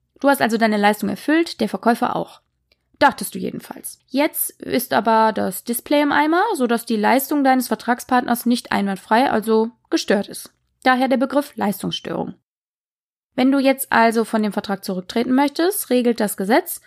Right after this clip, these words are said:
dass du deinem Vertragspartner zumindest die Gelegenheit geben musst, dass er das Problem aus der Welt schafft. Wenn wir jetzt beim Handy bleiben und das Display reagiert nicht auf deine Berührung,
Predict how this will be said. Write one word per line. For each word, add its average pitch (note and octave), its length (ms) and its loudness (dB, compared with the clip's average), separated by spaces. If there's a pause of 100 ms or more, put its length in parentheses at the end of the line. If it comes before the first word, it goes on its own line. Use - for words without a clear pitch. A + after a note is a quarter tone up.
(280)
dass C#4+ 180 2
du D4 80 -2
deinem A#3 280 4
Vertragspartner A3+ 640 -2
zumindest A#3+ 640 2
die C4 80 2
Gelegenheit A#3 480 2
geben G#3+ 240 0
musst, G#3+ 400 -2 (440)
dass C#4 200 2
er - 120 2
das - 160 0
Problem G#3 440 0
aus A#3 140 -2
der C4 200 -2
Welt E3+ 300 -6
schafft. - 380 -8 (1040)
Wenn A3+ 180 4
wir A3+ 60 2
jetzt - 180 -2
beim F#3+ 160 0
Handy F#3+ 280 2
bleiben A#3+ 400 4 (200)
und B3 140 0
das G#3+ 120 -4
Display - 340 0
reagiert G#3 460 0
nicht C4 160 0
auf B3 80 -2
deine C4+ 200 2
Berührung, C#4+ 540 2